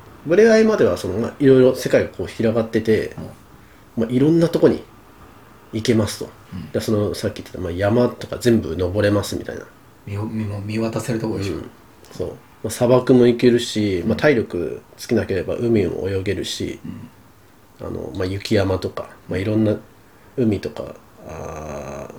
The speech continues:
Speaker 1: ー、まあ、海で栄えてる町とか、
Speaker 2: うん。
Speaker 1: なんかいろんな地方に行けますみたいな。
Speaker 2: うん。
Speaker 1: っていうような感じだったけど、今回空も行けますと。っていうような
Speaker 2: そう。
Speaker 1: 銘打ってるんだけど、
Speaker 2: うん。
Speaker 1: あの、ここからは本当にネタバ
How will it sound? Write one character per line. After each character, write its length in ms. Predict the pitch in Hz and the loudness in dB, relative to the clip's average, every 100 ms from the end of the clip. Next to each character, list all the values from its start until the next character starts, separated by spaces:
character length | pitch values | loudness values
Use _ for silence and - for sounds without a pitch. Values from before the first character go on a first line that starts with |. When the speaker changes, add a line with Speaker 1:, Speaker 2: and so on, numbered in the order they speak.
| - | -10
Speaker 1:
ー、 40 | 104 | 0
ま 60 | |
あ、 20 | |
海 100 | 117 | 0
で 80 | 95 | 0
栄 40 | - 101 | -4 -4
え 80 | 101 | -4
て 80 | - | -4
る 80 | 78 | -8
町 280 | 87 87 - | -6 -8 -8
と 80 | |
か、 240 | - - - - | -10 -12 -10 -8
Speaker 2:
う 40 | |
ん。 100 | 107 | -6
Speaker 1:
な 60 | 98 | -6
ん 20 | |
か 160 | 95 87 | -8 0
い 80 | 123 | 6
ろ 120 | 160 | 8
ん 100 | 160 | 8
な 100 | 165 | 6
地 120 | - | 6
方 120 | 117 | 2
に 120 | 90 | 2
行 100 | 80 | -4
け 80 | 101 | -4
ま 140 | 98 95 | -4 -6
す 120 | 71 | -8
み 80 | - | -10
た 60 | |
い 80 | 69 | -12
な。 80 | - - 101 | -16 -14 -12
Speaker 2:
う 20 | |
ん。 40 | |
Speaker 1:
っ 20 | 101 - - - - - - - | -12 -16 -20 -20 -20 -20 -20 2
て 120 | 151 | 6
い 20 | |
う 40 | 151 | 8
よ 80 | |
う 20 | 127 | 8
な 80 | |
感 140 | - 104 | 4 -2
じ 40 | |
だ 60 | 101 | -2
っ 40 | |
た 80 | - | -4
け 80 | 85 | -6
ど、 100 | 82 | -2
今 160 | 208 | 0
回 140 | 220 92 - - | 0 -2 -4 0
空 180 | 269 156 | 4 4
も 140 | 92 | 2
行 40 | |
け 120 | 90 90 | -2 -6
ま 120 | 87 | -8
す 120 | - | -14
と。 60 | - | -20
っ 20 | - - - - _ _ _ | -20 -20 -20 -20 _ _ _
て 100 | 190 | 2
い 40 | |
う 20 | 196 | 8
よ 120 | 170 | 8
う 40 | |
な 60 | 110 | 6
Speaker 2:
そ 160 | - | -2
う。 40 | - - _ | -14 -20 _
Speaker 1:
銘 160 | 113 113 | 2 6
打 60 | 117 | 4
っ 40 | |
て 160 | - 95 | 2 -2
る 100 | 90 | -2
ん 40 | |
だ 80 | 92 | -4
け 80 | 92 | -2
ど、 360 | 85 - 92 - - - _ | -2 -4 -10 -16 -20 -20 _
Speaker 2:
う 40 | 104 | -4
ん。 20 | |
Speaker 1:
あ 20 | |
の、 440 | 104 95 90 - - _ _ _ _ - | -2 0 -2 -6 -16 _ _ _ _ -4
こ 140 | 165 | -4
こ 120 | - | 2
か 80 | 202 | 6
ら 80 | 160 | 6
は 40 | |
本 120 | 113 110 | 6 2
当 80 | |
に 60 | 104 | 0
ネ 100 | 104 | 2
タ 100 | 117 | 2
バ 320 | 110 110 107 | 2 2 0